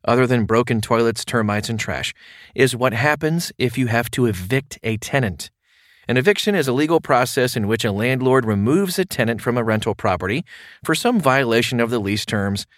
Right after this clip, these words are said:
and takes back control of the property. In many states, you can pass the cost of eviction on to the tenant as well. Seems simple enough, right?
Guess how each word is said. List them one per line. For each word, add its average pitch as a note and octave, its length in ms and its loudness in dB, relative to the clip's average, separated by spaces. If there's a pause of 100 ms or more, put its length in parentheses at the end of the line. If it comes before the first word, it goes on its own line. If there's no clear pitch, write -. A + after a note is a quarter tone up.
(160)
and F#2 160 -4
takes C#3 280 0
back A#2 300 -2
control G#2 480 -2
of G2 100 -4
the G#2+ 100 -6
property. F#2+ 460 -4 (540)
In C3 140 2
many F3+ 180 4
states, C3+ 420 0 (320)
you D3+ 120 2
can F3+ 180 2
pass B2 320 0
the D#3 140 -4
cost A2+ 400 -2
of B2+ 80 -4
eviction G#2+ 500 -4
on F#2 220 -4
to A#2+ 100 -6
the B2 80 -4
tenant B2 460 -4
as G2 120 -8
well. C3+ 360 -2 (1040)
Seems A3+ 340 2
simple G3 260 2
enough, D#3 280 2
right? D#3+ 240 2